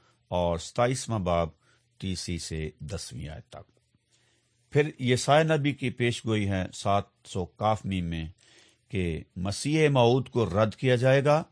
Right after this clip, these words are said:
اس پر جھوٹا الزام لگایا جائے گا، اس پر مقدمہ چلے گا اور یہودی اور غیر یہودی اسے مار ڈالیں گے۔ یسایہ پچاس باب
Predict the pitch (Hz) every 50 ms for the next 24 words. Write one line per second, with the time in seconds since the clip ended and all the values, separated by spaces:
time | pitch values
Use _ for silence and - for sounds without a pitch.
0 | _ _ _ _ _ _ - - 113 110 - - - 104 92 78 - 104 95 -
1 | - 95 92 92 87 80 98 101 110 117 120 123 117 123 120 120 120 107 120 117
2 | 120 107 113 117 113 113 113 _ _ _ _ _ _ - 95 95 - - - 92
3 | 90 87 87 82 80 - 98 101 107 110 113 110 101 - 110 92 95 87 82 92
4 | 87 85 82 - _ _ _ _ _ _ - 92 90 87 82 78 85 82 98 101
5 | 98 101 110 113 110 110 110 - - 90 90 85 78 82 98 113 113 104 90 92
6 | 90 82 85 78 78 82 82 82 - - _ _ _ _ - 92 - - - 85
7 | 80 82 - - 80 80 80 85 85 82 78 69 71 67 64 64 62 57 55 -
8 | - - _ _ _ _ _ _ _ _ _ _ _ - 95 90 - - 90 85
9 | 80 76 - - - - 101 104 107 - - 101 110 107 107 107